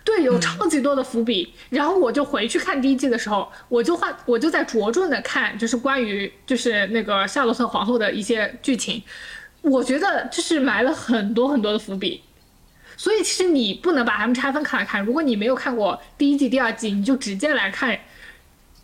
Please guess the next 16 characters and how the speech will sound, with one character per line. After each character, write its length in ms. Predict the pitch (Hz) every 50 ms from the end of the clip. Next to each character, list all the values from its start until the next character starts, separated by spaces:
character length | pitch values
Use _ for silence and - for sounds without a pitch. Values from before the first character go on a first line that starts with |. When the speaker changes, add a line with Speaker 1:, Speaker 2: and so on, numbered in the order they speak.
| - - - -
Speaker 1:
这 100 | - 339
一 60 | 285
部 160 | 240 269 269 254
前 200 | - - 208 202
传 140 | 247 254
的 80 | 233 233
话， 160 | 233 214 196
我 120 | 196 202 196
觉 120 | - 208
得 60 | 226
是 100 | 247 262
没 80 | 240 208
有 100 | 214 233
感 200 | - 170 170 190
觉 140 | 185 - -
的。 100 | -